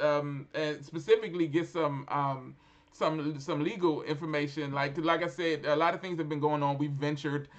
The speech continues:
like, legal opinions about the things and stuff of that nature, but to actually have somebody with some, um,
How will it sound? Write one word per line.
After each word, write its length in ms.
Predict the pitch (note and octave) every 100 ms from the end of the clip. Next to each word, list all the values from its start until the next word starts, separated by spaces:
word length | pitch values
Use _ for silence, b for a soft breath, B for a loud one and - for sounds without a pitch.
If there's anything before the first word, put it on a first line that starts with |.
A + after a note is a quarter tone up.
| B
like, 260 | B D3 C#3
legal 300 | C#3+ D#3+ D3+
opinions 460 | C#3 D#3+ D#3 C#3 C#3+
about 280 | C#3 C3 B2+
the 60 |
things 360 | C#3 C#3+ C3+ C3
and 100 | C3+
stuff 240 | - C#3+
of 100 | C3
that 200 | B2 B2+
nature, 340 | B2+ B2+ C3+ C3
but 180 | B2+ C3
to 100 | C3
actually 320 | C#3 D3 D3+
have 180 | C#3 C3+
somebody 400 | D3+ C3+ C3+ C3
with 180 | C3 B2+
some, 240 | C3+ B2+ B2
um, 380 | - C3 B2